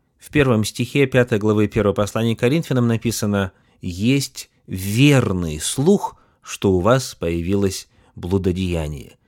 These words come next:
Необходимо проверить, изучить и удостовериться. И, наконец, в-четвёртых, наказание. В тринадцатом стихе написано: "Итак, извергните развращённого из среды вас".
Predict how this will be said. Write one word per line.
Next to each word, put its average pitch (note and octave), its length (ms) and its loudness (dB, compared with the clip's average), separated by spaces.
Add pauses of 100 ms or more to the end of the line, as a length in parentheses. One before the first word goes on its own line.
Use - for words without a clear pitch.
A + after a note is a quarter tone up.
(240)
Необходимо F2+ 640 -4
проверить, C3+ 720 0 (240)
изучить F2 600 -6 (280)
и C3+ 280 0
удостовериться. F#2+ 1300 -4 (340)
И, A2 80 0
наконец, E3 400 2
в-четвёртых, D3+ 720 0 (240)
наказание. F#2 800 0 (440)
В - 80 -20
тринадцатом C#3 520 2
стихе B2+ 320 -2
написано: F#2+ 640 -2 (180)
"Итак, C#3+ 520 -2 (120)
извергните A#2+ 960 0
развращённого C#3+ 1000 -2
из A2 300 -6
среды F#2+ 500 -4
вас". - 540 -10